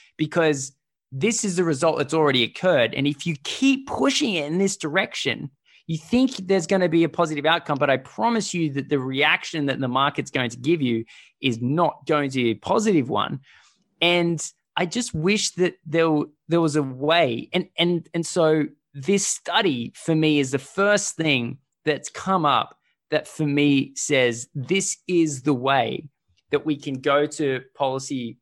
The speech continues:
makers and say, "Hey, these are the advisors that are doing well, and this is what they look like, and this is what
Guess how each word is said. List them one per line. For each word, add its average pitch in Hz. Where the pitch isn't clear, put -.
makers 120
and 110
say, 110
"Hey, 170
these 233
are 240
the 220
advisors 175
that 165
are 160
doing 147
well, 214
and 170
this 180
is 151
what 151
they 185
look 180
like, 196
and 151
this 175
is 151
what 147